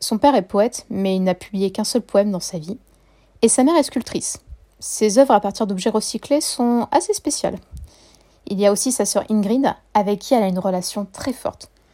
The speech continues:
Leur complicité, à base notamment de gifs de Kate Moss bourrée, va donner au livre ses passages les plus savoureux. Pour Martha, tout a basculé le jour de ses dix-sept ans, lorsqu'elle s'est réveillée avec ce qu'elle appelle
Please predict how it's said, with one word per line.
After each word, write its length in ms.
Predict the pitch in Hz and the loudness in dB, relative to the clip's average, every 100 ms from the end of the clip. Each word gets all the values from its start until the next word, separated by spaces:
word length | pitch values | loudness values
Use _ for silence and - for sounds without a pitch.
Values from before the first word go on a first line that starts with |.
| _ _ - | _ _ 2
Leur 160 | 214 - | 2 4
complicité, 680 | 233 240 - 214 262 262 247 | -2 -2 -6 -4 2 4 4
à 120 | 202 | 4
base 240 | 175 208 | 4 4
notamment 440 | 202 190 214 208 226 | 2 0 2 2 0
de 140 | 180 | -2
gifs 260 | 185 - 220 | -4 -6 -8
de 100 | - | -8
Kate 260 | - 202 | -8 -6
Moss 180 | 202 190 | -4 -4
bourrée, 380 | 180 190 202 247 - _ _ - | -4 -2 -2 -2 -8 _ _ -6
va 200 | 185 202 | 4 4
donner 260 | 196 214 220 | 4 2 2
au 80 | |
livre 300 | 202 226 240 | 2 2 0
ses 140 | - 190 | -4 -2
passages 400 | 190 190 202 196 | 0 0 -2 -2
les 60 | |
plus 160 | 185 - | -6 -6
savoureux. 400 | - 185 180 - _ - - _ _ _ _ _ _ _ _ - | -4 -2 -4 -10 _ -20 -20 _ _ _ _ _ _ _ _ 0
Pour 140 | 240 | 4
Martha, 460 | 240 240 - 285 294 240 | 4 4 6 6 4 -4
tout 140 | 262 247 | -4 0
a 80 | |
basculé 400 | 220 226 - 240 | 2 0 0 0
le 120 | 247 202 | 2 2
jour 160 | 233 | 0
de 80 | 214 | -2
ses 140 | - | -2
dix-sept 400 | 185 - 208 196 | -4 -4 -6 -6
ans, 80 | 180 - _ _ _ _ 208 | -10 -14 _ _ _ _ 0
lorsqu'elle 340 | 214 - 202 | 0 0 -4
s'est 160 | - 214 | -2 0
réveillée 500 | 208 208 214 254 247 | 2 2 4 4 4
avec 260 | 202 196 196 | 2 0 -4
ce 80 | - | -2
qu'elle 160 | 208 | 0
appelle 400 | 196 190 226 226 | 0 0 0 -2